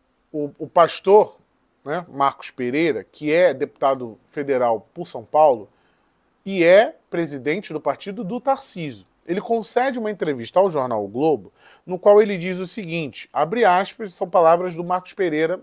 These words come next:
partido ligado à Universal. "Os episódios de hoje, quinta-feira, não isolam Bolsonaro, porque ele já se isolou e vem se isolando pelo seu próprio comportamento.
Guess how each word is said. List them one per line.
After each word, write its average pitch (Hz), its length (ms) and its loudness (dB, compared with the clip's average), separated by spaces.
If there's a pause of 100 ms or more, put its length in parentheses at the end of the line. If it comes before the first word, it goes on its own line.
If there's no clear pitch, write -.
partido 156 380 -4
ligado 147 360 2
à 160 40 2
Universal. 160 600 -4 (600)
"Os 226 140 2
episódios 269 500 6
de 165 100 2
hoje, 190 220 6
quinta-feira, 185 480 0
não 214 160 2
isolam 175 420 8
Bolsonaro, 131 640 -2 (160)
porque 151 240 -6
ele 185 200 0
já 170 180 6
se 220 160 -6
isolou 196 580 6 (460)
e 190 80 -2
vem 190 300 4
se 240 160 0
isolando 196 480 4
pelo 208 200 2
seu 208 160 4
próprio 240 440 2
comportamento. 180 920 -2